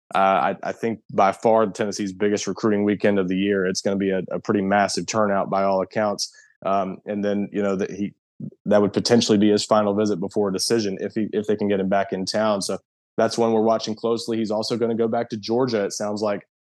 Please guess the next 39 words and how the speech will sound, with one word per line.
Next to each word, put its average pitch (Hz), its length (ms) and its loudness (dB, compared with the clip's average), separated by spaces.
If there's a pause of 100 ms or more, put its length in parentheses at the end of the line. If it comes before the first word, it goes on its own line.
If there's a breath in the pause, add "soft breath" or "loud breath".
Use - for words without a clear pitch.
(120)
on 107 160 -2
November 107 440 2
four, 117 480 0
and 95 120 -6
they've 110 160 -4 (360)
kinda 117 180 0
shifted 107 500 0
their 107 160 2
pitch 107 320 -2
to 104 80 -4
him 110 240 -2
to, 101 220 -2
to 104 120 -2
include 104 300 2
a - 20 6
little 110 200 8
more 107 160 2
receiver 107 500 0
talk, 101 380 -2 (340)
um, 98 340 -4
after 104 260 -4
losing 101 340 2
Nye 101 220 0
Carr, 110 420 2
a 92 60 -6
former 98 340 -6 (300)
four-star 113 400 4
wide 107 220 4
receiver 117 380 -2
commitment 101 420 -4
to, 101 220 -2 (100)
to 107 100 2
Miami 104 600 6
or, 95 180 2
or 98 280 -2
eventually 104 440 0
to 101 120 -4
Miami. 98 420 -2
So 98 240 2